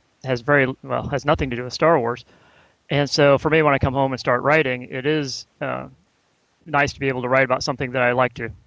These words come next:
read and watch and enjoy anyway. So, uh, when people, you know, come up and talk about it, that's great. You know, I have a, I have no problem with that. And, uh, for me,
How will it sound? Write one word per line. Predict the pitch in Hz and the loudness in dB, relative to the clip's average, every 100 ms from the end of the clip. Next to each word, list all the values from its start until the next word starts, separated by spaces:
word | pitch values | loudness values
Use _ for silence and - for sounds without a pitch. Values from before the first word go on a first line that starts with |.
| _ _ _ - | _ _ _ -12
read | 127 139 135 | -6 -2 -2
and | 131 135 131 - | -4 -10 -16 -6
watch | 127 127 127 - | 2 4 2 -2
and | 120 117 - - | -14 -16 -14 -10
enjoy | 131 143 131 | -2 2 4
anyway. | 135 180 117 139 139 | 4 0 -4 -8 -10
So, | - 139 127 113 _ _ _ _ _ | -6 -4 -4 -6 _ _ _ _ _
uh, | 156 135 131 | -2 0 0
when | 127 147 | 0 0
people, | 151 156 131 120 _ - | 2 2 0 -2 _ -8
you | |
know, | 117 | -6
come | 139 147 | -6 -4
up | 127 | -6
and | - | -4
talk | 120 135 135 | 0 0 2
about | 131 120 | 0 0
it, | 123 123 | -2 -4
that's | 139 | -6
great. | - 139 143 - | -2 -2 -2 -4
You | 131 | -6
know, | 120 | -4
I | 117 | -4
have | 135 | -6
a, | 127 123 _ - | -10 -14 _ -8
I | |
have | 127 | -2
no | 135 | -2
problem | - 139 147 | 2 2 2
with | 117 | -2
that. | 123 113 - | -4 -6 -6
And, | - 139 131 131 | -2 0 2 4
uh, | 131 127 - | 4 2 0
for | - | -2
me, | 147 175 156 | 2 4 2